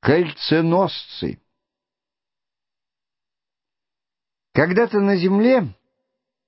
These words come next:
жили два вида разумных существ: кроманьонцы и неандертальцы. Это действительно были разные биологические виды,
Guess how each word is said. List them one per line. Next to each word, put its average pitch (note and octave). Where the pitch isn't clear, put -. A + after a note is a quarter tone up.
жили G#3+
два B2+
вида G3+
разумных C#3+
существ: -
кроманьонцы D#3+
и B3
неандертальцы. E3+
Это A3+
действительно G3+
были G3+
разные C#3
биологические C3+
виды, B2